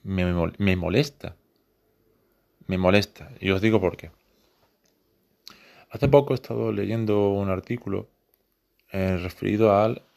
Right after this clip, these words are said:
lo mismo que estoy diciendo, la preocupación que existe en la sociedad de no decir lo que decimos,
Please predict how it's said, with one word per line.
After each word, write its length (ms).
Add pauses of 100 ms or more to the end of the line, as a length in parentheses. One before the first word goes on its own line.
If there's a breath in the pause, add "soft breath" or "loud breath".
lo 160
mismo 200
que 60
estoy 180
diciendo, 460
la 220
preocupación 580
que 80
existe 260
en 80
la 60
sociedad 560
de 200
no 120
decir 260
lo 160
que 100
decimos, 540